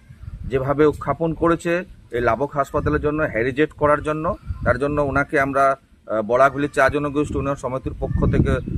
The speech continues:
অসংখ্য ধন্যবাদ জ্ঞাপন করি। এবং এই নিউজ চাউর হওয়ার পরেই আমাদের লক্ষ্মীপুর তথা দেওয়ান গ্রুপের যে শ্রমিক সমাজে একটা খুব খুশি জোয়ার উঠেছে।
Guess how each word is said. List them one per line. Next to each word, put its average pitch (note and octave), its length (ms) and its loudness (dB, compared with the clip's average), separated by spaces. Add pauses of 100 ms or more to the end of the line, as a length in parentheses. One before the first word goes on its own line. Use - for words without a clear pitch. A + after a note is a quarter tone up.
(120)
অসংখ্য D3 400 2
ধন্যবাদ C#3 520 0
জ্ঞাপন D3 320 2
করি। E3+ 260 0 (340)
এবং F3+ 300 2 (240)
এই F#3+ 180 4
নিউজ G3 280 0 (180)
চাউর D#3 260 4
হওয়ার E3 240 4
পরেই E3+ 360 2 (480)
আমাদের C3 520 4
লক্ষ্মীপুর F#3 540 -2
তথা F3 240 2
দেওয়ান C#3+ 340 0
গ্রুপের E3 420 0
যে D#3+ 100 0
শ্রমিক D#3 380 -2
সমাজে G#2+ 380 -2 (340)
একটা A#2+ 180 -6
খুব D#3+ 200 -2 (100)
খুশি D3 280 -2
জোয়ার A#2+ 300 0
উঠেছে। F#2 340 -10